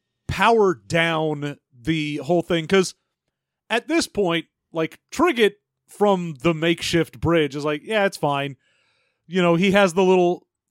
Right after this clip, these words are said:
thing where one of the pilots is like, "Oh, what maneuver should we do?" And he's like, "Hey, let me ask you a question.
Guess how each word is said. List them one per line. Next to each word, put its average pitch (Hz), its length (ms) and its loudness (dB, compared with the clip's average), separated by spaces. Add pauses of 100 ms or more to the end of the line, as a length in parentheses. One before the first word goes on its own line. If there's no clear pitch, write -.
thing 175 200 -2
where 160 360 4
one 156 220 2
of 160 60 2
the 160 60 2
pilots 156 460 -2
is 143 100 -12
like, 147 220 -8 (420)
"Oh, 240 260 4
what 185 360 4 (240)
maneuver 208 580 4
should 190 220 -2
we 175 100 0
do?" 160 160 2
And 160 80 0
he's 160 140 -2
like, 160 200 -2 (420)
"Hey, 196 180 -2
let 175 140 -2
me 196 100 0
ask 151 160 -2
you 151 80 2
a 135 40 -2
question. 123 440 -4